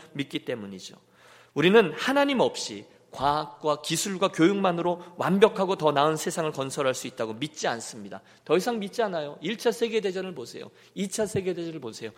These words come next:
오늘날 일어나고 있는 유럽의 혼란과 아이에스들의 창고를 보십시오. 물질, 돈, 소유, 그것들이 우리 삶의 진정한 토대가 된다고 믿지 않습니다.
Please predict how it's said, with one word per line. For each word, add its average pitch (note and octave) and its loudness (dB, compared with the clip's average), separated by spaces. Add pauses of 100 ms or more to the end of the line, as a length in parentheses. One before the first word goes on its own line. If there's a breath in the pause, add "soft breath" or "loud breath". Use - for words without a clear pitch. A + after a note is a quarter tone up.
(180 soft breath)
오늘날 A#3+ 6
일어나고 G3+ 2
있는 F3+ -4
유럽의 D3 -2
혼란과 D3+ -6 (180 loud breath)
아이에스들의 F3 0
창고를 G3 -4
보십시오. - -10 (680 soft breath)
물질, E3 0
돈, C#3+ 4 (240)
소유, F#3+ -4 (220 loud breath)
그것들이 A3+ 6
우리 F3 0
삶의 F3+ 0
진정한 D#3+ 0
토대가 D3+ -2
된다고 B2+ -4
믿지 B2+ -8
않습니다. D3 -2